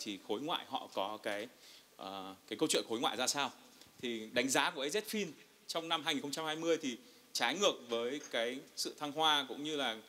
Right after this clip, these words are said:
ờ, đâu đó có thể nói là chúng ta có một số những thành tựu nhất định từ cái sự khởi sắc của thị trường chứng khoán thì khối ngoại lại đối mặt với một cái năm là họ bán dòng với quy mô khoảng tám trăm hai mươi triệu đô.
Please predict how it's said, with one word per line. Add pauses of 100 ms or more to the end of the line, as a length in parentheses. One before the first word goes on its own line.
(380)
ờ,
đâu
đó
có
thể
nói
là (880)
chúng
ta
có
một
số
những
thành
tựu
nhất
định (1040)
từ
cái
sự
khởi
sắc (100)
của
thị
trường
chứng
khoán
thì
khối
ngoại (100)
lại
đối
mặt (140)
với
một
cái
năm
là
họ
bán
dòng (500)
với
quy
mô
khoảng (1000)
tám
trăm
hai
mươi
triệu
đô.